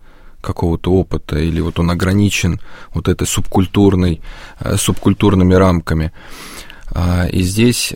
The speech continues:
э, эм, я бы не сказал, что это опасность. Это вот естественное развитие человеческой личности. Вот так устроен человек.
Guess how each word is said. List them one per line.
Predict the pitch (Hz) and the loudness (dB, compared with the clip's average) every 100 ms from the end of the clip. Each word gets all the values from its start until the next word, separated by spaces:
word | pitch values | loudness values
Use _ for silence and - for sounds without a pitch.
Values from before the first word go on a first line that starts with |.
| - | -4
э, | 90 87 90 90 92 - - - - - - - - - | -2 0 0 -2 -4 -12 -20 -20 -20 -20 -20 -20 -18 -14
эм, | - 90 92 - - - - - 98 - - - - - | -8 -6 -4 -6 -8 -10 -12 -12 -14 -16 -20 -20 -20 -4
я | 98 | 0
бы | 98 | 2
не | 110 | 2
сказал, | - 135 | 2 2
что | 151 | 2
это | - 101 | 0 0
опасность. | 95 98 82 - - - - - - - - - - | -2 0 -2 -2 -8 -12 -16 -20 -20 -20 -20 -18 -8
Это | 95 - | -6 -2
вот | 95 92 | -2 -2
естественное | 98 - - 156 - - 95 90 76 - - - - - - | -2 -2 0 0 0 -2 0 0 -2 -6 -10 -20 -20 -12 -4
развитие | 92 92 92 110 123 87 | 0 0 2 0 0 -2
человеческой | - 80 95 101 - 82 | -2 0 0 -2 -4 -4
личности. | 67 - - - - - - - - - - - - | -4 -6 -8 -10 -12 -14 -18 -20 -20 -20 -20 -20 -8
Вот | 92 95 | -2 -2
так | - 123 - | 0 -2 -2
устроен | - - 101 87 | -4 -2 0 0
человек. | 80 - 78 76 - - | -2 -4 -4 -4 -8 -14